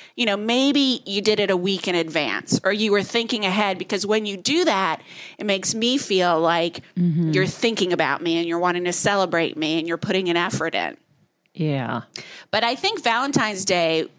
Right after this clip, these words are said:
Speaker 1: you know, and this time after Valentine's Day is a great time to make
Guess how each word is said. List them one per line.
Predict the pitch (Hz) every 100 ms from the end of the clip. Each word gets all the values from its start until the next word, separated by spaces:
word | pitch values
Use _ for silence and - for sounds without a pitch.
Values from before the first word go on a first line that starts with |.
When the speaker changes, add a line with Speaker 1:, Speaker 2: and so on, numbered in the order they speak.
| -
Speaker 1:
you | 185
know, | 170
and | 175
this | 196 -
time | - 196 180 -
after | 190 214 214
Valentine's | 185 165 170 165 175 170 160
Day | 175 170 165 160 - - -
is | - 190
a | 190
great | 196 196 202
time | - 214 190 180 180
to | -
make | 175 165 160